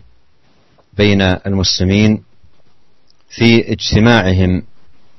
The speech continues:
على هذه الطاعة العظيمة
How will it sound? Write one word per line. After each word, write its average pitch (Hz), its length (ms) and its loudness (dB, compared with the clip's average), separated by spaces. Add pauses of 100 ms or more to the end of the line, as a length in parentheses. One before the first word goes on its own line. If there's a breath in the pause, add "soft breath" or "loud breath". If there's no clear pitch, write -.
(1080)
على 104 180 0
هذه 98 560 0 (140)
الطاعة 95 540 -4
العظيمة 92 560 2